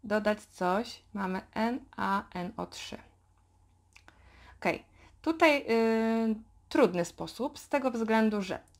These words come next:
mamy tutaj już jedną sól, która tutaj w tym miejscu,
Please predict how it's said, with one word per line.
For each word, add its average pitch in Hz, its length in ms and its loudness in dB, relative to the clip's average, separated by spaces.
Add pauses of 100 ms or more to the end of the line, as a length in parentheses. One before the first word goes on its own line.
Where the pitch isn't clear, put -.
mamy 294 340 2
tutaj 226 400 -2
już 196 120 -4
jedną 196 420 -2
sól, 170 480 -2 (640)
która 269 640 2 (920)
tutaj 262 360 -2
w 240 80 -14
tym 269 400 2
miejscu, 208 920 0